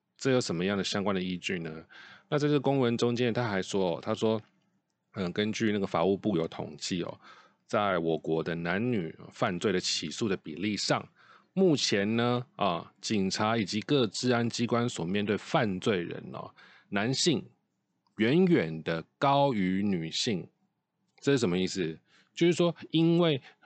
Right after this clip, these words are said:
我们我国的犯罪人的男性远远高于女性呢，所以因此，因此警专各科招收新生呢，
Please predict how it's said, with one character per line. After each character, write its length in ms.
我 160
们 320
我 120
国 160
的 80
犯 220
罪 140
人 120
的 100
男 200
性 180
远 180
远 160
高 300
于 220
女 240
性 180
呢， 120
所 180
以 220
因 200
此， 360
因 120
此 220
警 320
专 300
各 160
科 180
招 260
收 220
新 420
生 360
呢， 200